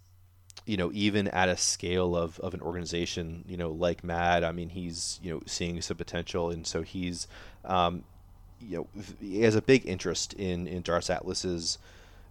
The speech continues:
ability to cater to that next generation of, of casual and serious dart players. And so I think, you know, kind of to those players, to, you know, speaking to that next generation, speaking to the folks who aren't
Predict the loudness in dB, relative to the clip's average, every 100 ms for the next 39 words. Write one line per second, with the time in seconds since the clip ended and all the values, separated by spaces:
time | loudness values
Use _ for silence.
0 | 2 2 4 2 2 -2 -6 -6 -8 -10
1 | -4 0 0 0 -2 0 0 0 -2 -2
2 | -4 -4 -4 -4 -4 -4 -6 -4 -2 -2
3 | -4 -4 -4 -4 0 2 2 2 -2 -2
4 | -4 -4 -2 -2 0 0 0 2 0 0
5 | -6 -10 -14 -20 -20 -20 -20 -20 -20 -20
6 | -16 -2 2 4 4 2 -2 -6 -14 -16
7 | 0 4 4 2 -2 -2 -2 -2 -4 -4
8 | 0 6 6 4 0 0 2 0 -2 -4
9 | -6 -4 -4 -4 -4 0 0 2 -2 -2
10 | -6 -4 -4 -4 -6 -6 -6 -6 -8 -2
11 | -2 -2 -4 -6 0 0 0